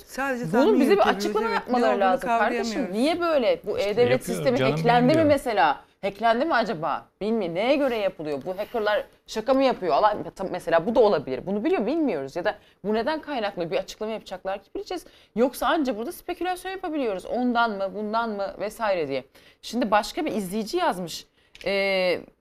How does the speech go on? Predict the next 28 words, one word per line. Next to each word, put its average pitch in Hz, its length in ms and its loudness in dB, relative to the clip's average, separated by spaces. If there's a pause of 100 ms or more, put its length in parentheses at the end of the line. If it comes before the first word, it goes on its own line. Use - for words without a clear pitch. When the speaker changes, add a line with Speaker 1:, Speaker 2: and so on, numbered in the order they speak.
(280)
Speaker 2:
şimdi - 480 -2 (420)
bir 208 100 -10 (440)
dede 233 500 6
Mersin'de 240 480 2
oturuyor. 143 380 0
Ailenin 220 380 0
geri 233 160 -2
kalanı 196 320 -2
Konya'da. 302 500 -2 (340)
Bir 220 100 -4
bakıyorlar 202 560 0
ki 262 140 -8
bütün 247 280 -4
torunlar, 226 520 -4
çocuklar 254 480 -2
dedenin 247 440 0
Mersin'deki 208 600 -4
evine 202 300 -6
kayıtlı 151 380 -4
çıkmış. - 500 -14 (420)
Şimdi 226 280 -2
onlar 302 300 2
da 277 80 0
şunu 254 260 -2
soruyorlar. 190 680 2
Diyorlar 311 420 2
ki 277 200 -2 (220)
acaba 226 580 4